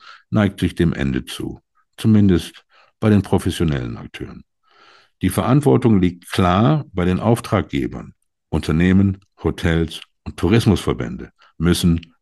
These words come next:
genauer hinsehen. Die Tools und das Wissen zur Überprüfung der Authentizität von Influencern sind vorhanden.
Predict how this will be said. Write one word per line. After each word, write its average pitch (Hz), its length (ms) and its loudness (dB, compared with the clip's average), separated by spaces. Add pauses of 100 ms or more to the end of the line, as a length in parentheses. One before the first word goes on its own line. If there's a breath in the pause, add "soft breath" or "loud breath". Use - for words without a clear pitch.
genauer 71 640 -2 (140)
hinsehen. 73 560 -4 (1200 soft breath)
Die - 120 -6
Tools 143 460 6
und 80 180 0
das 71 200 -2
Wissen 131 360 0
zur - 180 -4
Überprüfung 78 840 0
der 73 180 -2
Authentizität 78 1000 -2
von 69 220 -6
Influencern 104 800 -2 (260 loud breath)
sind - 240 -6
vorhanden. 113 640 -2